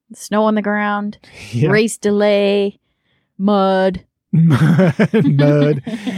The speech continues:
Speaker 2: Yeah, that was incredible, incredible performance.
Speaker 1: Sure was.
Speaker 2: And then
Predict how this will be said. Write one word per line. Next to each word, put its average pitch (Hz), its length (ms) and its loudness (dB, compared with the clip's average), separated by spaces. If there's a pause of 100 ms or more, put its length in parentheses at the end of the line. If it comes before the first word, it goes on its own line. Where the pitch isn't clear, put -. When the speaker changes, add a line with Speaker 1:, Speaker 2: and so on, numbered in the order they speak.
(320)
Speaker 2:
Yeah, 175 340 0
that 160 160 0
was 135 120 -2
incredible, 120 560 -6 (460)
incredible 165 380 0
performance. 117 840 -4 (160)
Speaker 1:
Sure 196 220 -12
was. 294 640 -2 (480)
Speaker 2:
And 151 160 0
then 139 340 0